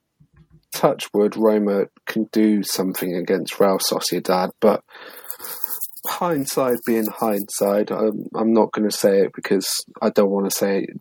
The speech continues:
don't wanna jinx it, but if Roma do meet their end in Europe,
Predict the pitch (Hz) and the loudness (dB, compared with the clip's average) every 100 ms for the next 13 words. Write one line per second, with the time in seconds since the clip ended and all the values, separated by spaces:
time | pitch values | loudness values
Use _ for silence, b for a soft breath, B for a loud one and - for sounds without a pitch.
0 | _ - 104 98 98 110 104 - - 92 | _ 4 4 4 0 0 0 0 0 0
1 | - 120 - _ _ _ _ _ _ _ | 4 4 4 _ _ _ _ _ _ _
2 | _ _ _ 156 147 - - 156 147 147 | _ _ _ 0 0 -2 -2 0 2 0
3 | 127 - 135 123 113 - _ _ - - | -2 -2 2 2 2 -2 _ _ -8 0
4 | 113 107 - 107 110 107 107 98 95 92 | 2 2 -2 0 2 4 4 0 -4 -4
5 | 98 98 92 90 | -2 -2 0 -2